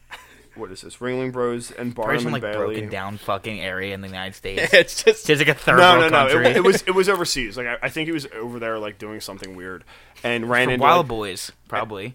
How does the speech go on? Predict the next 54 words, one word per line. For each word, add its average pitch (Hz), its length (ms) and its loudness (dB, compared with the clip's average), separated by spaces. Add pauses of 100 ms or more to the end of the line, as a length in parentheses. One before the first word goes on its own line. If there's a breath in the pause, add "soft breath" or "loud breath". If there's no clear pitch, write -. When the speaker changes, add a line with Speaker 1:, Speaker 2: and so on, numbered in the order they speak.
Speaker 1:
No, 147 360 0
he 139 180 -6
ran, 151 280 0
oh, 135 120 -2
it 131 100 -6
might 123 160 -6
have 117 100 -6
been. 104 240 -12
No, 170 220 4
no, 247 80 4
no, 226 100 4
'cause 135 140 -4
this 156 140 -4
was, 156 120 -6
like, 143 140 -2
more 131 160 -2
recent, 123 340 -4
and 123 120 -4
he 127 80 -6
ran 120 240 -2
into, 120 160 -2
like, 117 160 -2
the 117 60 -14
stray 117 260 -6
dog 107 360 -4
and, 98 120 -12
like, 101 120 -14
fed 110 200 -8
the 110 80 -8
dog. 104 260 0
Speaker 2:
Oh, 160 160 10
yeah, 143 200 8
Speaker 3:
Oh, 143 60 8
Speaker 2:
yeah, - 40 6
Speaker 3:
shit. 127 300 6
Speaker 1:
And, 120 80 4
like, - 120 4
Speaker 2:
yeah, 110 80 2
Speaker 1:
fucking 104 200 2
Speaker 2:
yeah, 95 120 -4
Speaker 1:
brought 123 120 -2
Speaker 2:
yeah. - 60 -2
Speaker 1:
it - 60 -20
back 107 160 -4
Speaker 2:
Yeah. 101 120 -6
Speaker 1:
and - 80 -6
all 113 140 -6
that 117 140 -6
shit. 110 340 -6
Speaker 2:
Yeah. 98 260 -18
Speaker 3:
Yeah, 95 60 -14
I 98 40 -16
saw 95 200 -16
that. 98 200 -16